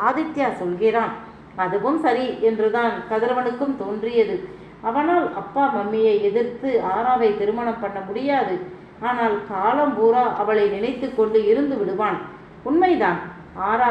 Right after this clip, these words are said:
சாதாரணமா அவனிடம் காதலை சொல்லியிருந்தால் அவனே அவளை வே-, உட்கார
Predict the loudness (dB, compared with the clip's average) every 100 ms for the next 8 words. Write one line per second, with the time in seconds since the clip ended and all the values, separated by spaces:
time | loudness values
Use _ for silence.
0 | 2 0 0 2 0 0 0 0 0 -2
1 | -2 0 0 -2 -2 -2 0 2 0 0
2 | -2 0 4 4 2 0 -2 -4 -6 -10
3 | -6 -2 -2 0 -2 -2 -6 -14 -6 0
4 | 2 4 2 0 -10 -12 2 2 2 -2
5 | 0